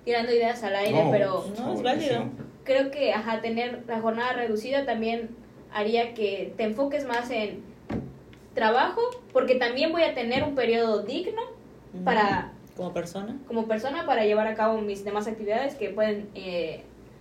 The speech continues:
Speaker 1: como aportar más a mi persona, ¿no? Crecimiento personal, mi familia, es más, este, hobbies o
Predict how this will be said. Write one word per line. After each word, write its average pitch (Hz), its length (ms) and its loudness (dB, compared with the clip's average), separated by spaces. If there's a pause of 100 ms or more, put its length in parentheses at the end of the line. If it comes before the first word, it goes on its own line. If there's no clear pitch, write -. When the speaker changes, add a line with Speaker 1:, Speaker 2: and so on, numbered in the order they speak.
(160)
Speaker 1:
como 185 360 -6
aportar 220 380 0
más 240 160 -2
a 247 60 -2
mi 220 80 0
persona, 196 420 -6
¿no? 233 180 -6
Crecimiento 220 440 -4
personal, 277 520 -4
mi 233 60 -2
familia, 254 560 0
es 240 100 -2
más, 226 280 -4
este, 190 520 -8
hobbies 247 400 -6
o 185 260 -6